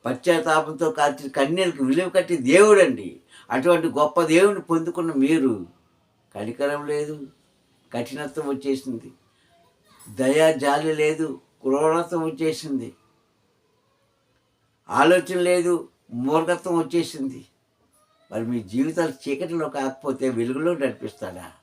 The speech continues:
మీ జీవితము చీకటిమయం కాకపోతే వెలుగులోకి వస్తాయా? ప్రియ సహోదరులారా, ఆలోచించుకొని మీరు, ఆలోచించుకొని అడుగులు ముందుకు వేసి, "ప్రభా నిజమే,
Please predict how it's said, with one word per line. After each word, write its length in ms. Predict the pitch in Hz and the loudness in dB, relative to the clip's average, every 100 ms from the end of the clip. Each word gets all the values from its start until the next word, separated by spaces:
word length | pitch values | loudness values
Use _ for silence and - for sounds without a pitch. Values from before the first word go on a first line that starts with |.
| _ _ _ _ _ _ _ _ _ 170 | _ _ _ _ _ _ _ _ _ 0
మీ 120 | 196 | 0
జీవితము 920 | 143 202 233 240 214 165 147 180 196 - _ - | 2 2 2 2 2 2 2 0 0 -8 _ -6
చీకటిమయం 640 | 180 196 233 208 214 220 | -4 0 0 2 0 2
కాకపోతే 760 | 202 202 220 202 208 208 208 - - | 4 4 4 -4 -2 0 0 -2 -6
వెలుగులోకి 460 | 147 196 214 226 185 | 2 4 4 2 0
వస్తాయా? 600 | 175 151 123 117 107 - _ _ _ _ _ _ _ _ _ _ _ - | -2 0 0 0 -4 -12 _ _ _ _ _ _ _ _ _ _ _ -8
ప్రియ 140 | 117 | -8
సహోదరులారా, 840 | 113 120 123 139 143 123 120 110 - | -6 -8 -6 -6 -6 -4 -4 -4 -6
ఆలోచించుకొని 840 | 104 131 156 165 147 - 160 156 | -4 -4 -4 -8 -14 -12 -12 -10
మీరు, 280 | 139 - - _ _ _ - _ | -10 -12 -16 _ _ _ -20 _
ఆలోచించుకొని 840 | 139 175 208 214 175 185 170 196 156 | 4 6 6 0 -4 -10 -10 -8 -4
అడుగులు 320 | 143 160 180 | -4 -4 -6
ముందుకు 400 | 160 143 135 143 | -6 -8 -12 -6
వేసి, 320 | 131 127 - | -6 -6 -12
"ప్రభా 440 | 107 120 107 123 123 | -12 -6 -2 0 0
నిజమే, 500 | 110 104 127 120 | -2 -8 -10 -10